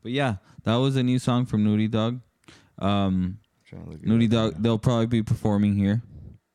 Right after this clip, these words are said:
Speaker 1: South by, I think.
Speaker 2: Yeah, he's coming up for South by.
Speaker 1: Yeah, right.
Speaker 2: For sure. He'll actually be here, uh, next week, I think, too.
Speaker 1: Cool. Maybe I could interview him.
Speaker 2: We're gonna, we gonna, re-, we gonna, he, he's gonna do some, uh, work on some other stuff,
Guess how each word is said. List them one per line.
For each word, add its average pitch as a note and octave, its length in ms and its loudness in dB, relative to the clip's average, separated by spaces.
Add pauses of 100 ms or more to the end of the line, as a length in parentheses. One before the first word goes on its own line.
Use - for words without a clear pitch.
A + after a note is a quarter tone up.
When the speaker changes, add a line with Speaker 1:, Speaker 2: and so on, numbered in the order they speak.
(680)
Speaker 1:
South F#2+ 240 -2
by, F2+ 160 0
I G#2 80 0
think. A2+ 260 -6 (580)
Speaker 2:
Yeah, A2+ 160 4
he's B2 140 2
coming G2 220 4
up F2 80 0
for - 80 2
South F2+ 200 0
by. G2 120 0
Speaker 1:
Yeah, G2 100 2
right. G#2 180 0 (180)
Speaker 2:
For - 80 -4
sure. A2 320 -6
He'll C#3+ 240 4
actually C#3+ 280 0
be A#2+ 180 -2
here, A2 720 -2
uh, - 40 -20 (680)
next A2 240 -8
week, A#2+ 200 -4
I F#2 80 -6
think, F2+ 280 -8
too. G2 200 -6
Speaker 1:
Cool. C#3 280 0 (300)
Maybe F#2+ 260 2
I A#2 60 -2
could B2+ 160 -4
interview C3 360 0
him. F2 80 -2
Speaker 2:
We're F#2 100 -6
gonna, F#2+ 200 -4
we G2+ 120 -4
gonna, G2 200 -2
re-, F#2+ 260 0
we G2 140 -2
gonna, F#2 360 0
he, G#2+ 460 0
he's A2+ 300 2
gonna G#2+ 260 2
do G#2+ 160 2
some, F#2+ 340 0
uh, F2+ 260 -2
work F#2+ 280 -2
on F#2+ 140 -2
some F2+ 180 -2
other F#2+ 220 0
stuff, G2 540 0